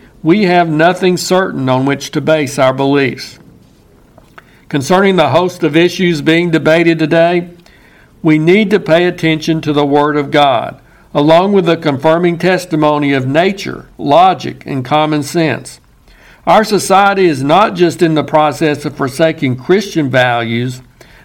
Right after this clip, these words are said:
but values of morality and decency which have stood the test of time in various cultures.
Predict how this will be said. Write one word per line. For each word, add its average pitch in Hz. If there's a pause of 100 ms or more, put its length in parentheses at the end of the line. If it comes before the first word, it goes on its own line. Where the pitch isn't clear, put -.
but 156
values 175
of 156
morality 180
and 120
decency 185
which 160
have 131
stood 180
the 175
test 185
of 170
time 175
in 160
various 170
cultures. -